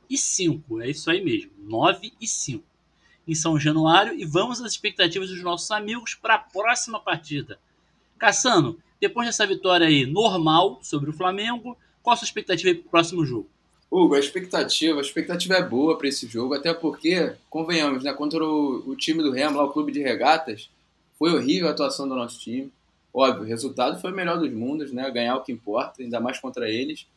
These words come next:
Speaker 2: Mas, tecnicamente e taticamente, eu achei a atuação muito fraca.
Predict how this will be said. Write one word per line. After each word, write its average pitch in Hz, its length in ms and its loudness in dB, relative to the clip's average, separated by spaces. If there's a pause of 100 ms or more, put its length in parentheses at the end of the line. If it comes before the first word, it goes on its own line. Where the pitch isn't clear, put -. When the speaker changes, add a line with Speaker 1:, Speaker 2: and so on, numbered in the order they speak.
(320)
Speaker 2:
Mas, 135 320 2
tecnicamente 165 920 0
e - 40 -10
taticamente, 147 760 -2
eu 151 80 -2
achei 143 300 -2
a 139 60 2
atuação 139 420 -2
muito 165 320 -8
fraca. 135 440 -2